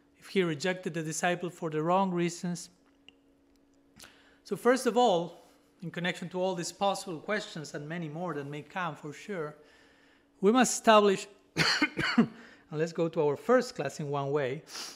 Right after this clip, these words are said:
we must establish that guru is one, guru tattva is one, as we mentioned. So if someone accepts God as the ultimate reality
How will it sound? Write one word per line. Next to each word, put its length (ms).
we 100
must 200
establish 440
that 240
guru 240
is 180
one, 360
guru 180
tattva 340
is 160
one, 200
as 160
we 80
mentioned. 460
So 140
if 100
someone 400
accepts 460
God 520
as 140
the 200
ultimate 440
reality 640